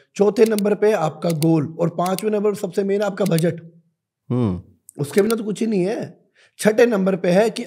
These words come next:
Speaker 1: आपको आगे लाइफ में करना क्या है। अगर आपका गोल स्टेज पे जाना है, आपको गोल फिटनेस में ही सब कुछ करना है, अपने आप को वेरीफाई करना है, आपकी यही जिंदगी है,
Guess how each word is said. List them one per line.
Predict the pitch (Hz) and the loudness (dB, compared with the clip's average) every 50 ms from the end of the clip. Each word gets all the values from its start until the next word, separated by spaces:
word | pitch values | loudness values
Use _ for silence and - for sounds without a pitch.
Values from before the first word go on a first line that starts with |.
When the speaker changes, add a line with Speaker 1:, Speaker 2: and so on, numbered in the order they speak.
| - - | -4 -2
Speaker 1:
आपको | 147 151 147 151 - 220 | -2 -2 -2 -2 0 0
आगे | 220 220 - 147 143 147 160 196 | 0 2 0 -2 -2 -2 0 0
लाइफ | 190 170 165 165 151 | 0 0 0 -2 -2
में | 214 233 220 | -4 -4 -4
करना | - 196 190 196 202 202 | -2 -2 -2 0 -2 -2
क्या | 185 196 190 185 | -2 -2 -2 0
है। | 170 143 120 - - - _ _ _ - | 0 -2 -4 -8 -14 -20 _ _ _ -4
अगर | 127 135 143 175 185 | -2 0 2 0 0
आपका | - - 139 143 135 - 180 175 | 0 0 -2 -2 -2 -2 -2 -2
गोल | 165 160 165 180 185 | 0 2 2 2 2
स्टेज | 175 - - 160 160 160 160 160 | 0 -2 -2 -2 0 -2 -2 -2
पे | 185 170 | -4 -2
जाना | 156 156 135 143 147 156 | 0 0 0 0 0 -2
है, | 160 156 165 160 160 160 143 | -2 -4 -4 -6 -6 -4 -2
आपको | 139 139 139 - 170 | -4 -2 -2 -4 -4
गोल | 160 175 170 | -2 -2 -4
फिटनेस | 160 175 202 170 - 226 214 220 | -4 -6 -10 -6 -4 -4 -4 -2
में | 240 254 | -2 -4
ही | 240 | -2
सब | - 226 202 190 | -2 -2 -2 -2
कुछ | - 285 - | -4 -4 -4
करना | - - 220 208 208 208 | -2 -2 0 0 0 0
है, | 185 135 - - - _ _ - | -2 -2 -4 -10 -20 _ _ -6
अपने | - 170 170 - 214 | -6 -6 -2 0 0
आप | 208 202 185 | 0 0 0
को | 220 202 | 0 2
वेरीफाई | 185 180 190 196 180 202 202 | 2 2 2 2 0 0 -2
करना | 190 190 185 190 196 | -2 -2 -2 0 0
है, | 190 | 0
आपकी | 190 190 202 214 | -2 -2 -2 0
यही | 196 185 175 208 214 | 4 4 6 6 4
जिंदगी | 185 175 196 185 196 180 208 208 | 4 2 0 -2 -2 -2 -2 -2
है, | 202 196 196 185 | -2 -2 -2 -4